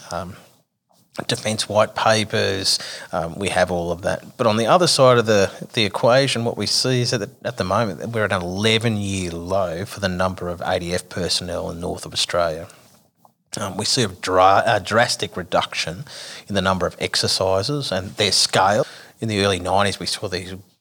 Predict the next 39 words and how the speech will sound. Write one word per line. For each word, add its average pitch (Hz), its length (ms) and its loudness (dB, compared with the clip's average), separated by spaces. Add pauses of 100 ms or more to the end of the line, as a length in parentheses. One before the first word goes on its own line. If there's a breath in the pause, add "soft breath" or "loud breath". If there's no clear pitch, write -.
great 101 320 2
big 98 220 -4
Defence - 400 -6
of 92 80 -6
Australia 92 440 0
exercises 92 680 -2
called - 260 -6
Kangaroo 95 640 -4
exercises 95 760 -2
that 98 120 -2
extend 95 480 -2
across - 320 -4
the - 100 2
whole 92 380 2
of 92 80 -6
the 92 100 -6
north. 87 460 -8 (880 loud breath)
We 139 120 6
don't 127 260 2
see 104 260 2
that 98 200 2
sort 101 200 0
of 92 60 -2
exercise 92 580 -4
anymore. 90 380 -8
Now, 180 100 -2
whether 254 200 2
we 143 100 4
need 110 280 4
it, 175 60 -2
well, 190 120 -2
that, 135 240 0
that's 123 360 -4
debatable. 95 480 -4
We 90 120 -10
can 85 120 -12
talk - 280 -12
about 87 280 -12
that. - 160 -16